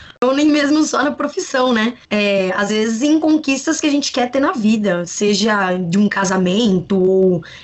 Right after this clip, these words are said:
é, enfim, de coisas que a gente quer aprender, estudar, é, seja por hobby ou até mesmo profissionalmente, como a Gabi tava dizendo, mas, é, a gente acha que a gente vai encontrar felicidade nessas coisas que a gente faz.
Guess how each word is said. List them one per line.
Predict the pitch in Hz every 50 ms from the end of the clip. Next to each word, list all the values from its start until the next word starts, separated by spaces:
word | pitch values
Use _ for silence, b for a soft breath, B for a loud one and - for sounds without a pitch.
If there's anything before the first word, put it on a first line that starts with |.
| B _
é, | 202 196 196 196 190 190 180 180 175 175 170 165 b b b b b
enfim, | 233 220 - 247 226 214
de | 180 170 214 233 220 208 196 - - - - - - - - - - -
coisas | - 240 247 262 262 - -
que | 233
a | 220
gente | 226 214 -
quer | - 226
aprender, | 214 - - 233 214 208 202 185 180 185 220 262 269 269 B B B B
estudar, | - - - - - 226 202 175 170 175 180 202 240 240 - - - - _ _ -
é, | 196 180 185 - _ _ _
seja | - - 226 208 226 226
por | - 247 202
hobby | 165 190 190 214 247 247 196 185 185
ou | 190 196
até | 196 196 - 202
mesmo | 202 202 196 196 196 185 185
profissionalmente, | - 190 185 - - - 190 180 175 175 180 208 214 202 202 - - 165 - _ _ _
como | - 175 180 180
a |
Gabi | 175 180 160 -
tava | - 190 185 185
dizendo, | 180 185 196 185 185 180 202 208 190 180
mas, | 180 185 185 180 - - B B B B B
é, | - 202 208 202 196 196 190 185 185 185 - - _ _ _ _ _
a | 208 202
gente | 226 262 -
acha | 302 302 -
que | 349
a | 339
gente | 349 370
vai | 349
encontrar | 349 - 370 359 - 320 339 339 - -
felicidade | - 381 359 370 - 294 226 214 202 202 185 185
nessas | 185 180 175 - -
coisas | - 190 175 175
que | -
a | 170
gente | 180 170 -
faz. | - 175 170 160